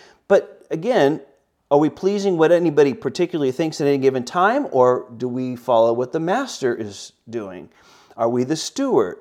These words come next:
Are we the servant? And he said, "I realize those opinions are out there, but I can't allow them to interfere with orders from headquarters,"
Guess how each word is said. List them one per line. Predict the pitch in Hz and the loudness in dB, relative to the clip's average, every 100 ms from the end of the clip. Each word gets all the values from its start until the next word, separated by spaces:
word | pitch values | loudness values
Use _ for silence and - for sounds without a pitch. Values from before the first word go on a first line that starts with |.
| - | -2
Are | 113 | 0
we | 120 | 0
the | 135 180 | -2 -4
servant? | - 247 254 107 78 _ _ _ _ _ _ 123 | -2 -2 -2 -6 -12 _ _ _ _ _ _ -4
And | |
he | 120 | 0
said, | 139 | 4
"I | 123 | 6
realize | 135 170 170 | 8 10 8
those | 175 147 | 4 -4
opinions | - 190 180 175 | -2 -2 0 0
are | 156 147 | 6 8
out | 190 208 | 6 4
there, | 226 233 | 2 2
but | 165 | 2
I | 135 | 0
can't | 135 - 185 196 135 | -2 -6 -6 -4 0
allow | 131 139 190 208 | 2 2 4 4
them | 151 123 113 131 | 4 2 -2 -4
to | 139 | -6
interfere | 165 180 180 - 147 135 135 | -4 -2 -4 -2 2 4 4
with | 131 120 120 - _ _ _ _ _ _ _ _ _ - | 2 -2 -4 -14 _ _ _ _ _ _ _ _ _ 2
orders | 160 160 131 127 - | 4 6 4 2 -6
from | - 135 | -8 -6
headquarters," | 135 135 - 107 87 73 - - | 0 -2 0 -8 -8 -14 -20 -20